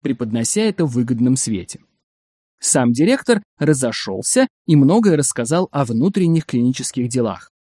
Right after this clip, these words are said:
Кто кого подсидел, кого вышвырнули за пьянство, кто копает под руководство, кто посматривает на сторону и ябедничает.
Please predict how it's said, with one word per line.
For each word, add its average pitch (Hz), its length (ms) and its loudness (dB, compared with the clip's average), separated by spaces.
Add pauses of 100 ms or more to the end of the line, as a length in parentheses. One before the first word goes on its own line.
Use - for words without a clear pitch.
(320)
Кто - 220 -2
кого 123 220 0
подсидел, 127 720 -4 (340)
кого 214 420 2
вышвырнули 127 600 -2
за 107 160 -6
пьянство, 180 720 -2 (340)
кто 277 260 0
копает 151 440 -2
под 113 140 -8
руководство, 196 880 0 (180)
кто - 220 0
посматривает 143 760 -2
на 113 100 -4
сторону 185 580 -2 (200)
и - 80 -2
ябедничает. 185 920 0